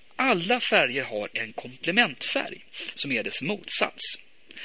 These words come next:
Och motsatsfärgerna till de tre grundfärgerna i R G B-skalan är för den röda cyan och för den gröna magenta och för den blåvioletta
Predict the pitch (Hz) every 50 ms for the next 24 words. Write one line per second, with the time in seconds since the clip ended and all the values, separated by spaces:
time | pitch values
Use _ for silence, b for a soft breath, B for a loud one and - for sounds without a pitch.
0 | B B B B B B 160 180 - - - - - - 175 220 220 - - 185
1 | - - - 208 208 220 226 233 233 240 233 226 - - - 180 175 196 190 165
2 | - 160 151 147 165 175 165 135 113 - - 135 143 156 160 160 156 151 147 143
3 | 143 147 147 131 120 - - 117 113 117 113 135 156 170 185 - - 113 113 120
4 | 131 147 - - - 151 156 151 156 170 143 120 110 113 151 202 220 - - -
5 | - - - - - - - 117 110 107 107 104 156 208 254 311 339 320 302 -
6 | - - - - - - - - - - B B B B B B B B B B
7 | B B B 170 180 - - 175 175 165 160 156 156 160 160 160 131 107 107 113
8 | 143 180 208 208 - - - - 123 120 117 117 - 147 131 110 95 - - -
9 | - 160 185 214 - - - - - - b b b b b b b b b b
10 | - - - 226 247 - - 147 135 131 123 127 127 123 123 - - 131 127 139
11 | 147 143 117 - - - - 113 107 104 98 95 - - - - - -